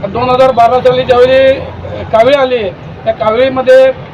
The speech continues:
अनेक नागरिक मृत्युमुखी पडले. तशीच काय परिस्थिती आज जवाहरनगर स्वामी कारखाना परिसरामध्ये भागातील झालेली आहे. जर समजा यात गढूळ पाण्यामुळे, गढूळ पाणी पिऊन एखादा नागरिक दगावला तर ही जबाब-, जबाबदारी कोण घेणार?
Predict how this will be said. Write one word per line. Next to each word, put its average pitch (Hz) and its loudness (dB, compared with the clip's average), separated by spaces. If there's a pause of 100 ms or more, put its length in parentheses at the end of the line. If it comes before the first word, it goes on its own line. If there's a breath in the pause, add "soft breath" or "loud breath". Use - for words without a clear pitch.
(160)
अनेक 254 -2
नागरिक 254 -2
मृत्युमुखी 240 -10
पडले. 214 -6
तशीच 269 -8
काय 262 0
परिस्थिती 254 -2
आज 240 0
जवाहरनगर 240 0
स्वामी 226 -4
कारखाना 233 -4
परिसरामध्ये 226 -6
भागातील 208 -4
झालेली 185 -2
आहे. 160 -8 (400)
जर 254 2
समजा 247 0
यात 240 0 (120)
गढूळ 247 0
पाण्यामुळे, 254 -4
गढूळ 214 0
पाणी 254 -4
पिऊन 240 -6 (440)
एखादा 233 0
नागरिक 226 -2
दगावला 220 2 (280)
तर 208 -10
ही 226 -8
जबाब-, 254 0
जबाबदारी 240 0
कोण 247 -8
घेणार? 214 -4